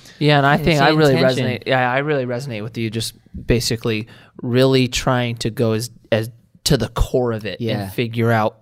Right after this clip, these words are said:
Speaker 1: what are you, like, what, what are you trying to be? Who are you? And, and that's what I had to do. And that's, that's really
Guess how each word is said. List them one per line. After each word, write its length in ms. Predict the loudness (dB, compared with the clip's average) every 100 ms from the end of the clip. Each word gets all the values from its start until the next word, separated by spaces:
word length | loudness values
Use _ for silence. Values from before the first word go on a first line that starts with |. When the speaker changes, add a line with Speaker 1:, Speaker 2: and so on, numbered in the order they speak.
| -20 -18
Speaker 1:
what 1000 | -14 -12 -8 -6 -2 -2 4 6 6 4
are 220 | 2 2 0
you, 260 | -2 -8
like, 180 | -10 -10
what, 360 | -6 -4 -4 -6
what 400 | -2 2 2 2
are 160 | 2
you 160 | 4 0
trying 320 | -2 -6 -6
to 60 | -6
be? 200 | -6 -8
Who 340 | 0 4 6
are 180 | 6 4
you? 360 | 0 -4 -6 -6
And, 280 | -8 -10 -14 -20 -10 -2
and 120 | 0
that's 220 | 0 0
what 60 | 0
I 60 |
had 160 | 2 0
to 60 | -2
do. 220 | -2 -2
And 80 | -4
that's, 180 | -10 -8
that's 280 | -10 -8 -6
really 240 | -4 -4